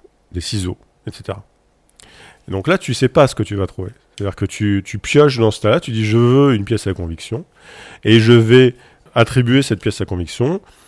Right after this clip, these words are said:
au suspect numéro un, deux, trois, ou je peux aussi les mettre au domicile de la victime, euh, et cetera. » Il y a des fois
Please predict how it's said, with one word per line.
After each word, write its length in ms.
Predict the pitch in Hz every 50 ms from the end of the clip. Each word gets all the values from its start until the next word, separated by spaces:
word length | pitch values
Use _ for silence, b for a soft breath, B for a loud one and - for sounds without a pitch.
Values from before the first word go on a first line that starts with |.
| b b b b -
au 60 | - 110
suspect 320 | - 113 104 - - 110
numéro 380 | 101 101 95 95 92 87 95 98
un, 100 | 107 107
deux, 220 | 98 95 98 95
trois, 440 | - - - - 101 131 - _ _ _ _ _ _ _ _ _ _ _ -
ou 260 | 147 143 175 196 277 _ _ -
je 100 | - -
peux 160 | - - 127
aussi 240 | 120 110 - - 156
les 80 | 156 147
mettre 300 | 120 127 143 139 - - _ -
au 120 | 131 120
domicile 640 | 113 123 113 113 113 - - - 127 123 123 117 - -
de 120 | 95 104 104
la 80 | 98
victime, 560 | 92 85 - - - - 104 117 135 147 - 220 _ _ -
euh, 220 | 95 90 87 85 87
et 360 | 90 - - 101 98 110 104
cetera. » 220 | - - 90 90 _ _ _ _ _ _ _ _ _ _ _ - B B B B B B B B B B B B _ - - - - _ _ _ _ _ -
Il 60 | 143
y 80 | 131 147
a 40 | 165
des 120 | 170 170
fois 420 | 165 - - 196 208 214 - -